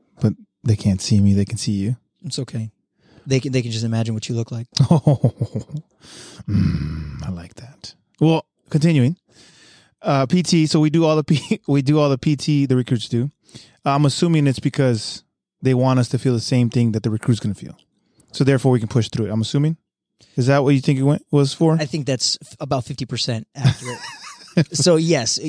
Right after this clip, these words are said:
Speaker 2: obviously you want, you want to know that your body can handle it and things like that. But mostly it's to see that activity and see how they expect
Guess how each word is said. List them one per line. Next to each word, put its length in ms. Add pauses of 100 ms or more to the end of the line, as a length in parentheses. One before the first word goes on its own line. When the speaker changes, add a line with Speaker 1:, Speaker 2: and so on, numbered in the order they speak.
Speaker 2:
obviously 300
you 160
want, 400
you 220
want 300
to 120
know 320
that 220
your 260
body 420
can 180
handle 380
it 120
and 100
things 160
like 120
that. 140
But 220 (260)
mostly 460
it's 220
to 160
see 440
that 360
activity 600
and 80
see 200
how 400 (180)
they 360
expect 840